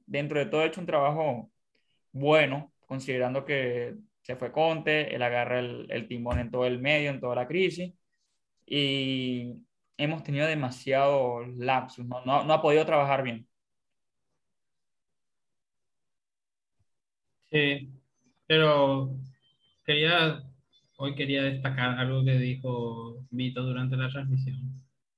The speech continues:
Speaker 2: Nosotros son doce jugadores, que, doce jugadores diferentes que meten goles y once jugadores diferentes que dan asistencia.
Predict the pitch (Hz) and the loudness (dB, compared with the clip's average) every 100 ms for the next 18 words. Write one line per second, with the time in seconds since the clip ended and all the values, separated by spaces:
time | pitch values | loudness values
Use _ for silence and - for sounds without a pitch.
0 | _ _ _ _ _ _ _ _ _ _ | _ _ _ _ _ _ _ _ _ _
1 | _ _ _ - 131 131 156 - 147 147 | _ _ _ -6 0 2 2 0 -2 -4
2 | 135 135 180 196 180 165 - _ - 156 | 0 4 4 4 0 -4 -8 _ -4 0
3 | 139 139 156 175 - _ _ _ _ _ | 2 2 0 -2 -6 _ _ _ _ _
4 | _ _ _ _ _ _ 131 131 131 147 | _ _ _ _ _ _ -2 0 2 2
5 | 160 170 160 156 160 165 151 160 185 180 | 2 2 2 4 2 0 0 0 0 -2
6 | 156 156 170 151 143 175 180 160 156 170 | 0 -2 -2 -2 -2 -2 -2 -4 -2 -2
7 | 170 175 175 151 156 180 165 151 160 165 | 0 -2 -2 0 0 -2 -2 -2 0 -2
8 | 156 160 160 147 156 147 127 120 | -2 -2 -2 -2 -2 -2 -6 -10